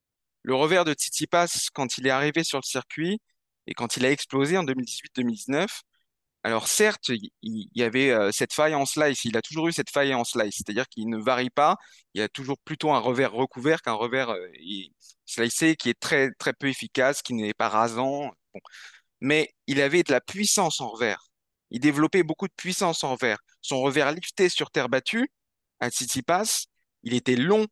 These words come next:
il était lourd. Il, il a eu une opération au coude, ça il faut pas l'oublier, hein. Il a eu une opération au, au coude fin deux mille vingt et un, euh, à l'intersaison deux mille vingt et un deux mille vingt-deux. Et je trouve que depuis cette opération au coude,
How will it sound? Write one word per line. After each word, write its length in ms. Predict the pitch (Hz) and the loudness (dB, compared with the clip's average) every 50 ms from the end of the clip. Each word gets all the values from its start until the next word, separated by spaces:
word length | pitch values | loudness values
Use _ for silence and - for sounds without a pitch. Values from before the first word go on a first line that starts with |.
| _ _ _ _ | _ _ _ _
il 120 | - 113 | -4 -2
était 220 | 120 117 - 117 113 | -2 0 0 0 -2
lourd. 420 | 120 156 190 180 143 85 - - _ _ _ _ _ _ _ _ _ _ _ _ _ _ _ _ _ _ _ _ - | 0 0 0 0 0 0 -4 -12 _ _ _ _ _ _ _ _ _ _ _ _ _ _ _ _ _ _ _ _ -6
Il, 260 | 110 131 143 165 165 | -2 0 2 2 4
il 100 | 156 185 | 4 4
a 60 | 208 | 4
eu 100 | 233 233 233 | 4 2 0
une 100 | 220 214 | -2 -2
opération 560 | 202 - 202 190 160 165 160 - - 196 190 | 0 2 2 2 2 2 0 0 -2 -2 -2
au 100 | 165 147 | -2 -4
coude, 200 | - - 147 131 - - | -6 -6 -8 -8 -6 -2
ça 180 | - - 185 | 0 2 2
il 60 | 170 | 2
faut 120 | - - 147 | 0 -2 -4
pas 140 | - 190 185 | -2 0 0
l'oublier, 380 | 175 156 143 135 117 113 110 | 0 -2 -2 -2 -2 0 -2
hein. 120 | 78 101 156 - _ _ - | -4 -6 -10 -14 _ _ -6
Il 120 | 127 123 | -2 0
a 40 | 139 | 2
eu 100 | 156 185 | 2 2
une 100 | 202 196 | 2 2
opération 640 | 196 185 - 196 175 165 160 156 - - 170 156 143 | 2 2 2 2 2 2 0 0 -2 -2 -2 -2 -2
au, 140 | 135 - - - | -2 -4 -6 -6
au 100 | - 127 | -8 -8
coude 380 | - - - 175 190 175 190 170 - _ _ _ _ - | -8 -6 -6 -6 -4 -2 -2 -4 -4 _ _ _ _ -8
fin 200 | - - 180 180 | -2 0 2 2
deux 120 | 175 165 | 2 2
mille 180 | 156 156 147 139 | 2 2 2 2
vingt 200 | 143 139 135 - | 2 0 2 0
et 60 | 127 | 0
un, 140 | 131 139 156 247 - _ _ _ _ _ _ _ _ _ _ _ _ _ - | 0 0 -2 -6 -10 _ _ _ _ _ _ _ _ _ _ _ _ _ -6
euh, 180 | 90 101 101 95 | -4 -2 0 2
à 200 | 92 78 107 123 | 2 2 2 2
l'intersaison 720 | 135 143 151 - 147 - - - 151 143 123 139 160 160 | 2 2 2 0 0 0 0 0 0 0 0 -2 -2 0
deux 80 | 143 139 | 0 0
mille 180 | 135 127 123 | 2 2 2
vingt 160 | 123 131 127 | 2 0 0
et 60 | - 135 | 0 -2
un 80 | 123 | -2
deux 100 | 113 113 | -2 -2
mille 160 | 113 113 110 | -2 -2 -2
vingt-deux. 400 | 110 117 113 113 110 120 135 165 214 - _ _ _ _ - - _ _ _ - | -2 -2 -2 -4 -4 -4 -6 -6 -6 -10 _ _ _ _ -20 -20 _ _ _ -2
Et 120 | - 139 | 0 2
je 100 | 135 156 | 2 2
trouve 480 | 160 - - - 233 240 202 151 - - - | 0 -2 -2 -2 0 0 0 0 -2 -6 -8
que 80 | 139 | -4
depuis 320 | 127 139 160 160 - 196 190 | 0 0 0 0 0 -2 0
cette 180 | - 160 - | 0 0 0
opération 480 | 165 156 - 170 147 151 151 - 165 151 | -2 0 2 4 2 2 2 0 -2 -4
au 60 | 143 | -4
coude, 340 | - _ - 160 165 185 220 | -4 _ -8 -6 -4 -4 -4